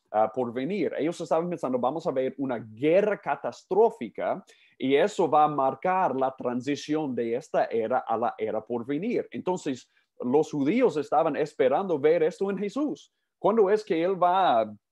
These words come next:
eh, cuándo es que él, él va, eh, eh, eh, conquistar? ¿Cuándo él va a derrotar los enemigos físicos? ¿Cuándo vamos a ver su espada? Eh, eh, eh, esa es la razón por la que ellos fueron confusos,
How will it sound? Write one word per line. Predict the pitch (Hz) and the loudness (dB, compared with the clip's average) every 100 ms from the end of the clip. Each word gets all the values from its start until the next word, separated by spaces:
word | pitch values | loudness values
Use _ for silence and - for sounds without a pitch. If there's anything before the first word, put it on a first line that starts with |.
| _ _ _ - - | _ _ _ -20 -8
eh, | 123 117 | -6 -2
cuándo | 165 202 185 | 0 2 0
es | 180 | 0
que | 156 143 131 139 | 0 0 0 2
él, | 143 135 | 2 2
él | 139 139 131 | 0 -2 0
va, | 139 147 131 113 - _ - | -2 0 0 -2 -8 _ 0
eh, | 135 123 | 2 2
eh, | 127 120 110 | 0 0 -2
eh, | 120 110 | -4 -4
conquistar? | 160 175 - 160 - 165 208 120 | -4 -6 -6 -8 -2 0 0 -2
¿Cuándo | 165 185 220 | -2 0 2
él | 190 | 2
va | 180 | 0
a | |
derrotar | 151 160 175 165 156 165 190 | 2 2 4 2 2 2 2
los | 175 160 175 | 2 -4 -4
enemigos | 170 165 175 151 | -6 -2 -4 -4
físicos? | 196 214 175 120 | -6 -6 -6 -6
¿Cuándo | - 170 208 | -4 -2 0
vamos | 202 190 | 0 -2
a | 170 | -2
ver | 175 | -2
su | 180 202 165 | -4 -4 -4
espada? | - - 151 185 208 143 90 _ _ _ _ | -4 -2 0 2 0 0 -6 _ _ _ _
Eh, | - | -2
eh, | 139 151 - | -2 -2 -4
eh, | 156 | -6
esa | 170 170 208 | -6 -6 -4
es | |
la | 202 | -2
razón | 190 170 190 | -2 -4 -6
por | 175 | -6
la | 156 | -6
que | 160 165 156 - | -6 -6 -6 -4
ellos | 190 190 170 156 - _ _ | -4 -2 -2 -4 -8 _ _
fueron | _ 170 185 165 | _ -4 -4 -6
confusos, | 160 151 - 208 202 160 117 - | -6 -10 -6 -6 -4 -4 -4 -10